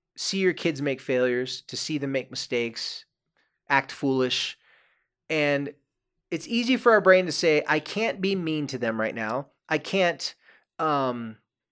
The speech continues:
be super critical of them, but I am irritated, I am frustrated, and I didn't like it. So I'm going to make fun of them and use sarcasm to shame them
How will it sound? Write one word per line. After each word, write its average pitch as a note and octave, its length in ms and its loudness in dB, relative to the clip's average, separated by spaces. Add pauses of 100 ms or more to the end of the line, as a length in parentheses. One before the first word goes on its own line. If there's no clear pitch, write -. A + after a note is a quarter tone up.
(1000)
be F3 120 -2
super E3+ 300 0
critical C3+ 720 2
of A#2+ 160 -4
them, C#3 380 -2 (680)
but D3+ 140 6
I C#3 140 8
am G3+ 120 6
irritated, B2+ 640 2 (260)
I B2 140 0
am F#3 140 2
frustrated, C3 560 0
and C#3+ 120 -4
I A#2 80 -2
didn't D3 280 0
like A#2 260 -4
it. D#3+ 240 -2 (380)
So F3+ 480 4 (340)
I'm G#3 380 2
going D3 380 2
to - 160 -8
make B2 220 -4
fun G#3+ 360 0
of A#2 100 0
them A2 360 -2
and B2+ 140 -4
use B2+ 160 -2
sarcasm A2+ 880 -2 (220)
to C3 120 -10
shame F3 540 0
them F3+ 360 4